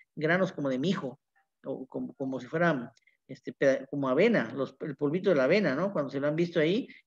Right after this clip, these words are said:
imagínense que hay polvito de avena en toda la cavidad cuando abre. Esos implantes peritoneales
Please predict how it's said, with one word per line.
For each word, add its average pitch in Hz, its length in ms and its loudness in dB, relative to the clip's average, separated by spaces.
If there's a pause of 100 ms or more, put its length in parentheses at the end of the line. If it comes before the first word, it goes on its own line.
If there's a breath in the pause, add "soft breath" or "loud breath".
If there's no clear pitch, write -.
imagínense 160 380 0
que 175 100 2
hay 175 100 6
polvito 170 380 0
de 165 80 6
avena 170 420 4
en 143 180 -6
toda 180 200 6
la 156 120 4
cavidad 147 440 2
cuando 151 240 2
abre. 151 240 0 (440)
Esos 170 320 -4
implantes 160 560 -2
peritoneales 139 760 -4